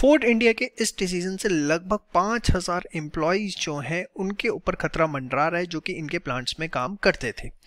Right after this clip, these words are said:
अब एक चीज़ यहाँ पर आपको समझने की ज़रूरत है कि क्या ये इंडिया की पॉलिसी की वजह से हो रहा है, तो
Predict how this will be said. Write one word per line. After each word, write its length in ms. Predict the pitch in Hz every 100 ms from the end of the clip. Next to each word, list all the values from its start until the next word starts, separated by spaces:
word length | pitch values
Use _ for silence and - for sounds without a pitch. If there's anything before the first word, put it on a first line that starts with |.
| - - - - - -
अब 160 | 294 -
एक 100 | 262
चीज़ 280 | - 269 240
यहाँ 240 | 190 196
पर 140 | 220 233
आपको 420 | 190 - 254 -
समझने 460 | - 185 185 208 202
की 140 | 233
ज़रूरत 440 | 175 139 143 -
है 60 | 196
कि 200 | - 247 -
क्या 380 | 202 208 247 - -
ये 380 | 185 247 277 - _ _ 220
इंडिया 280 | 196 226 247
की 140 | 254
पॉलिसी 440 | - 139 151 -
की 140 | 202 214
वजह 240 | 190 190
से 160 | - 190
हो 80 | 165
रहा 100 | 196
है, 40 |
तो 160 | -